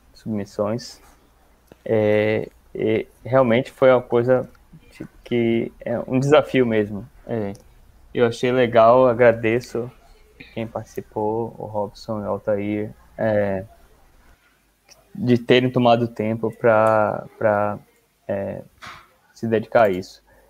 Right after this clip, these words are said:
Eu não sei o que vocês fazem como trabalho principal, se vocês são programadores ou o quê, mas,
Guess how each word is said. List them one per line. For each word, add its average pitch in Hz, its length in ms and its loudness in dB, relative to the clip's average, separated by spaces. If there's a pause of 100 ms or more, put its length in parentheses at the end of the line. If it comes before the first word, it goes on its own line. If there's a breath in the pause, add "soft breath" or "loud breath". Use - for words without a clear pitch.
(120)
Eu 143 100 2
não 147 100 2
sei 139 160 2
o 127 40 4
que 131 60 -14
vocês 123 240 -4
fazem 120 500 4
como 107 320 -6
trabalho 107 540 -4
principal, 107 800 0
se 101 100 -14
vocês - 320 -12
são 104 160 -8
programadores 107 840 -4
ou 98 120 -6
o 98 40 -10
quê, 113 400 -2
mas, 117 420 0